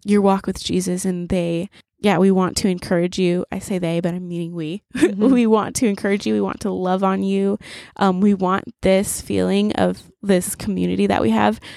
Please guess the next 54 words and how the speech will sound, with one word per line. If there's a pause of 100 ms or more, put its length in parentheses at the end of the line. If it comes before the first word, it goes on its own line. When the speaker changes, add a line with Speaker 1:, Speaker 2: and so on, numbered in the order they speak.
(140)
Speaker 1:
We
want
everyone
to
experience
that.
And
so, (520)
um, (300)
yeah, (160)
that's
something
that (180)
Speaker 2:
Yeah.
Speaker 1:
I've
been
thinking
about.
Speaker 2:
If
you're
in
Omaha
and
need
a
city
group (100)
or (360)
need (260)
people
to
do
life
with,
we
would (240)
love
to
meet
you. (220)
Okay,
mate. (220)
Um, (800)
should
we
leave
them
with
a
challenge
for
the
week?
Speaker 1:
Yes.